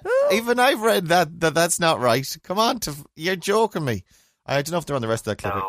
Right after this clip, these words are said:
Speaker 3: we do need to be clear that there's a lot of work going on. People are working night and
Speaker 2: Oh, that's it, and it cuts off there. So we don't, I don't know who it was that was on with them. But anyway, yeah, I would have jumped in and gone,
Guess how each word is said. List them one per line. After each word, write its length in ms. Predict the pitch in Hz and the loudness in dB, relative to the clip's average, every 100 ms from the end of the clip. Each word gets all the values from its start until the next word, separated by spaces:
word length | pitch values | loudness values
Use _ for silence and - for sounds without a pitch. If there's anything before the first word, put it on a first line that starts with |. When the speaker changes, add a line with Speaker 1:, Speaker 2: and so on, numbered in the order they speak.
| 92 - _ - | -6 -10 _ -14
Speaker 3:
we 80 | 104 | -12
do 100 | 107 117 | -10 -10
need 160 | 110 | -12
to 80 | - | -14
be 80 | 95 92 | -16 -14
clear 180 | 107 104 98 | -8 -6 -4
that 180 | 92 92 - - - | -4 -4 -6 -18 -14
there's 100 | 98 | -8
a 100 | 98 | -2
lot 140 | 104 | -2
of 60 | 101 | -2
work 140 | 98 - | -6 -6
going 140 | 95 95 | -6 -2
on. 320 | 95 95 98 _ - | -2 -4 -10 _ -18
People 180 | - 98 | -10 -6
are 120 | 95 | -4
working 280 | 95 - 101 95 | -6 -8 -14 -10
night 160 | 101 - | -10 -10
and 60 | - _ _ | -20 _ _
Speaker 2:
Oh, 220 | 92 87 | -8 -6
that's 220 | 82 87 95 | -4 -4 -4
it, 100 | 87 | -4
and 100 | 87 | -4
it 120 | 85 | -6
cuts 240 | 95 82 | -6 -4
off 180 | 85 - | -4 -4
there. 220 | 85 80 | -6 -6
So 140 | - 87 | -6 -4
we 60 | |
don't, 140 | 107 - | -2 0
I 100 | 107 | -2
don't 120 | 113 | -2
know 80 | 101 | -4
who 160 | 101 | -4
it 20 | |
was 140 | 85 90 | -4 -6
that 60 | 85 | -6
was 80 | |
on 120 | 90 87 | -4 -4
with 100 | 87 | -6
them. 100 | 78 | -6
But 120 | 107 | -2
anyway, 280 | 123 110 98 | 0 -2 -2
yeah, 160 | 113 | 0
I 140 | 107 120 | 0 0
would 160 | 135 | -2
have 100 | 127 | -4
jumped 260 | 123 117 101 | -4 -6 -4
in 140 | 113 | -4
and 80 | 95 | -2
gone, 320 | 92 95 90 | 0 0 -2